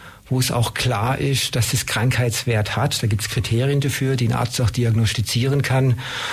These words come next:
Und da ist halt in den allermeisten Fällen so, dass nur eine stationäre Langzeitrehabilitation, ähm, eine zielführende Maßnahme ist. Das ist dann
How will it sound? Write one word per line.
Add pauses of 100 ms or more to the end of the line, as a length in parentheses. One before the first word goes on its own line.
(220)
Und
da
ist
halt
in
den
allermeisten
Fällen
so, (320)
dass
nur
eine
stationäre
Langzeitrehabilitation, (480)
ähm,
eine
zielführende
Maßnahme
ist.
Das
ist
dann